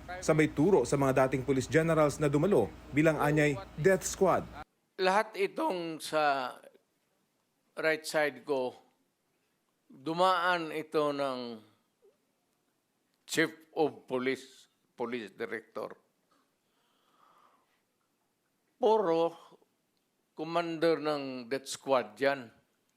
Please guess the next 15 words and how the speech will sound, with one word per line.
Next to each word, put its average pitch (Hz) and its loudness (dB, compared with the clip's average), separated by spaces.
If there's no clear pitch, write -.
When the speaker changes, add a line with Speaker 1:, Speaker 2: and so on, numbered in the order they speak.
Speaker 2:
Si 190 -2
Senator 180 -4
De 160 -2
La 160 2
Rosa. 151 -4
Death 269 0
squad 294 2
rin 220 0
yan. 247 0
Because 240 -2
they 226 -4
were 214 -4
police 202 -4
directors 185 0
handling 190 -2